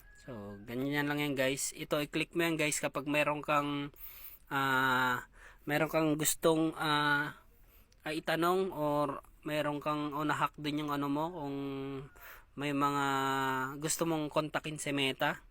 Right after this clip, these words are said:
ito, i-, ano sa baba to, "Need more help." Yan. Then, may nakalagay dyan, contact support. I-click mo yung arrow.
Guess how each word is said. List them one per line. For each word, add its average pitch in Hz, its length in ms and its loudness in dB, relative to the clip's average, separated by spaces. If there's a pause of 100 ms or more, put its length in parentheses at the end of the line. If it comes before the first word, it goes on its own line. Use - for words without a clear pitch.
(240)
ito, 135 320 -6 (800)
i-, 147 240 0
ano 147 320 2
sa 156 160 -2
baba 143 400 2
to, 127 400 -10
"Need 143 240 -4
more 139 240 0
help." 139 320 -2 (400)
Yan. 104 320 -12 (160)
Then, 131 320 -2
may 127 160 -4
nakalagay 127 400 0
dyan, 131 240 -6
contact 135 400 -6
support. - 400 -12
I-click - 320 -6
mo 151 160 -2
yung 143 80 -4
arrow. 117 480 -2